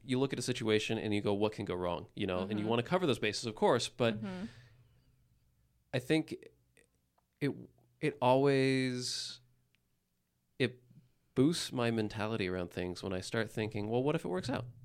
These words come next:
Speaker 2: Yeah.
Speaker 1: Just what if it works out?
Speaker 2: Yeah.
Speaker 1: I mean,
Speaker 2: What ab-,
Speaker 1: sure,
Speaker 2: what
Speaker 1: I'm gonna
Speaker 2: about all the good
Speaker 1: plan.
Speaker 2: things?
Speaker 1: Sure, I'll plan for the worst case, but I'm just going to go ahead with everything as if it's gonna work out.
Speaker 2: Mm-hmm.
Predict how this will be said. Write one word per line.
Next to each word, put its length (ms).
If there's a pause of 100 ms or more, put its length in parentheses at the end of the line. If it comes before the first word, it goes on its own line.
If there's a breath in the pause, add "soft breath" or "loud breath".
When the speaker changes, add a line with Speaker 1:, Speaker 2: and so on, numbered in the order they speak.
(120)
Speaker 2:
Yeah. 220
Speaker 1:
Just 140
what 80
if 80
it 20
works 200
out? 160 (240)
Speaker 2:
Yeah. 180 (260 loud breath)
Speaker 1:
I 40
mean, 40
Speaker 2:
What 80
ab-, 60
Speaker 1:
sure, 100
Speaker 2:
what 60
Speaker 1:
I'm 80
gonna 100
Speaker 2:
about 60
all 40
the 80
good 60
Speaker 1:
plan. 120
Speaker 2:
things? 300 (180 soft breath)
Speaker 1:
Sure, 220
I'll 100
plan 280
for 100
the 60
worst 220
case, 340
but 480 (520)
I'm 280
just 420
going 340
to 360 (460)
go 180
ahead 200
with 160
everything 520
as 160
if 180
it's 220 (240)
gonna 160
work 180
out. 180 (220)
Speaker 2:
Mm-hmm. 180